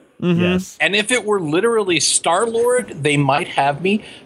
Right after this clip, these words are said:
Speaker 3: but it's not. It's Chris Pratt, and he's not gonna have his Star-Lord powers. So, you know, I, if, if it were actually Jurassic World in space,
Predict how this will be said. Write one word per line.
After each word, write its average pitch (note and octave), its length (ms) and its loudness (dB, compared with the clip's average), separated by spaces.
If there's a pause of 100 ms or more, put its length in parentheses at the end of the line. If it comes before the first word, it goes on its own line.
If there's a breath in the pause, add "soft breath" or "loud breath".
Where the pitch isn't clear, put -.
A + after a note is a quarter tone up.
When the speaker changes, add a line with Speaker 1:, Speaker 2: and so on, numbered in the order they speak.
Speaker 3:
but D#3+ 100 2
it's D#3+ 200 -2
not. G3+ 300 0
It's - 140 -2
Chris - 280 0
Pratt, E3 440 0
and A#2 120 0
he's B2+ 200 -2
not D3 200 -2
gonna C#3+ 180 0
have E3+ 240 0
his B2 140 0
Star-Lord G#2+ 600 0
powers. F2 540 -4 (500 loud breath)
So, B2+ 380 2
you B2+ 160 2
know, B2+ 160 2
I, B2+ 160 2 (480)
if, D3+ 300 -6
if E3 160 0
it G3+ 100 0
were D#3+ 160 0
actually E3 640 0
Jurassic C3 680 0
World C3+ 400 -2
in B2 160 0
space, - 800 -2